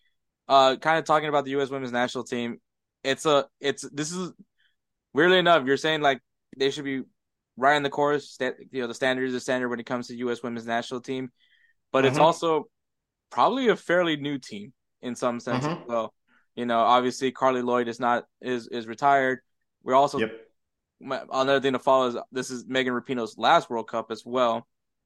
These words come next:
Speaker 1: And so
Speaker 2: Mm-hmm.
Speaker 1: that's gonna be a good storyline. But, you know, now we're gonna see the Rose Lavelle's, uh, the Sophie Schmidt, the Trinity Rodmans, you know,
Speaker 2: Mm-hmm.
Speaker 1: seeing,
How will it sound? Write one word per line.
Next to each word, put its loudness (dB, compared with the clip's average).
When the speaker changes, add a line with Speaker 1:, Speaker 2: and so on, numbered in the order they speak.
Speaker 1:
And -8
so -4
Speaker 2:
Mm-hmm. -4
Speaker 1:
that's -2
gonna -6
be 0
a -6
good -4
storyline. -4
But, -4
you -4
know, 0
now 2
we're -2
gonna -4
see -8
the -8
Rose 0
Lavelle's, 0
uh, 2
the -6
Sophie -8
Schmidt, -6
the 4
Trinity -2
Rodmans, 2
you -6
know, 0
Speaker 2:
Mm-hmm. -4
Speaker 1:
seeing, -4